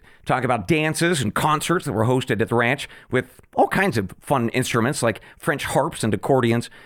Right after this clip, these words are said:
The neighbors even joined the family in building a little schoolhouse on the farm.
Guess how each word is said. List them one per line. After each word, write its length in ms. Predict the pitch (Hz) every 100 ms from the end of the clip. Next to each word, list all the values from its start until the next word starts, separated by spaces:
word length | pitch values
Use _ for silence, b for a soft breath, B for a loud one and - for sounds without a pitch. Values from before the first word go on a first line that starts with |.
| B B B B
The 140 | 131 175
neighbors 540 | 277 320 262 214 170
even 280 | 196 190 175
joined 360 | 120 170 214 185
the 60 |
family 520 | - 156 143 147 143
in 100 | 143
building 300 | 123 139 143
a 80 | 131
little 140 | 147 151
schoolhouse 840 | - 262 294 226 143 107 - -
on 120 | 120 110
the 60 |
farm. 320 | 95 95 -